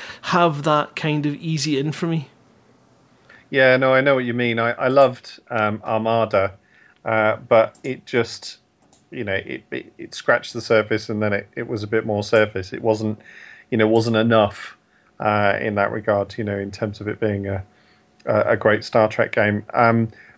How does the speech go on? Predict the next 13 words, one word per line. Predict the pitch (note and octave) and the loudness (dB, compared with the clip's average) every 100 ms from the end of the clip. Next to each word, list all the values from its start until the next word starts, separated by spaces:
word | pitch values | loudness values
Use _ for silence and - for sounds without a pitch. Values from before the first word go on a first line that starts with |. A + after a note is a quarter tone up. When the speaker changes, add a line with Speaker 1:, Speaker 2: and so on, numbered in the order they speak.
| _ | _
Speaker 2:
Bridge | D#3 D#3+ - | 4 4 2
Crew | E3+ | 4
does | D#3+ D#3+ D#3+ | 6 4 4
look | D3+ | 0
good. | F3+ D#3+ A#2 - _ - | 2 0 0 -14 _ -4
Um, | C3 C3 C3 C3 C3 C3 A#2 _ _ - _ _ _ _ _ _ | 0 2 0 0 -2 -4 -6 _ _ -20 _ _ _ _ _ _
the | B2+ C3 C3+ | -2 4 6
only | C#3 C3+ | 4 0
thing | B2 D3 C3 C3 | -2 -2 0 0
is, | C3 B2+ - | 0 -2 -4
is | B2 - | -10 -8
that | C3+ B2 | -8 -6
I | C3+ B2+ | -4 -6